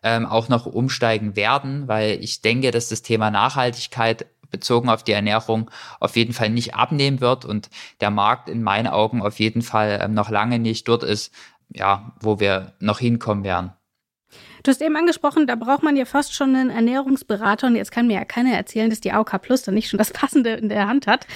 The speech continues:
Speaker 2: Denn ihr habt ja auch die Navida-App, also die persönliche Gesundheitsassistentin. Und da kann man ja zum Beispiel auch Gesundheitskurse wählen. Und da ist doch sicherlich auch was mit Ernährung dabei. Da können wir Karl einmal verknüpfen und dann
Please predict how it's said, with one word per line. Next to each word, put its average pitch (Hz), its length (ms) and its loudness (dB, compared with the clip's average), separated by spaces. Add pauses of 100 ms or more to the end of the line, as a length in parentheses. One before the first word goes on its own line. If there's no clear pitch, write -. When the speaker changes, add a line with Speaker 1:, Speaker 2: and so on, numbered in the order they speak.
(240)
Speaker 2:
Denn 233 240 2 (100)
ihr 277 200 -2
habt - 180 -4
ja 277 200 4
auch 269 100 0
die 254 320 0
Navida-App, 247 1000 2
also 233 200 2
die 226 220 2
persönliche 226 440 2
Gesundheitsassistentin. 269 1160 0
Und - 340 -4
da 226 60 6
kann 277 160 0
man 294 120 4
ja 254 140 0
zum 247 160 -2
Beispiel 233 300 -2
auch 233 140 -2
Gesundheitskurse 220 960 0
wählen. 247 300 2
Und 233 180 0
da 226 40 0
ist 233 140 0
doch 214 60 0
sicherlich 226 380 0
auch 220 60 -4
was 208 160 -2
mit 214 140 6
Ernährung 220 340 2
dabei. 226 340 2
Da 247 80 0
können 240 220 2
wir 220 160 2 (300)
Karl 226 220 2
einmal 226 220 2
verknüpfen - 560 2
und 220 140 -2
dann 202 180 0